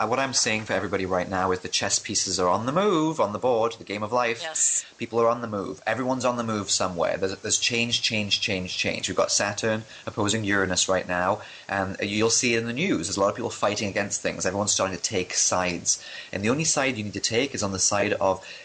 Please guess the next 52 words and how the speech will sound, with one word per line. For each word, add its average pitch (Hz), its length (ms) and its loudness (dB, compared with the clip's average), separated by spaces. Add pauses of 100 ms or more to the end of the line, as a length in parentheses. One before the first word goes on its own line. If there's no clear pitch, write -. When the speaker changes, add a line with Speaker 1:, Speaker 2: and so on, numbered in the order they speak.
(160)
Speaker 1:
connecting 139 500 0
with 127 160 2
yourself, 117 420 2
with 123 120 -10
your 127 80 -2
spiritual 143 420 0
source, 143 400 2
with - 100 -14
your 107 100 -2
center, - 440 0 (220)
connecting 98 320 -4
with 98 160 -2
that, 95 320 0
that 90 260 0
energy 98 300 0
that - 160 -2
connects - 400 -2
everything. 92 420 0
If - 140 -6
you - 40 -10
can 87 100 -4
find 104 320 0
your 101 80 2
spiritual - 440 -2
center 92 400 0
through 101 360 -2
this - 200 0
summer, 92 440 2 (300)
you'll 95 120 0
find 98 260 0
you'll 98 140 2
end 101 200 0
up 98 220 0
in 92 80 -8
the 90 80 0
right 98 300 0
place 98 320 0
at - 60 -10
the 92 60 -8
right 92 240 0
time. 90 340 -4
You'll 90 180 0
always 104 400 2
be 95 200 -2
in 92 60 0
that 90 180 0
right 90 220 0
place 90 220 0
at - 20 -12
the 95 100 0
right 90 140 2
time. 85 220 -2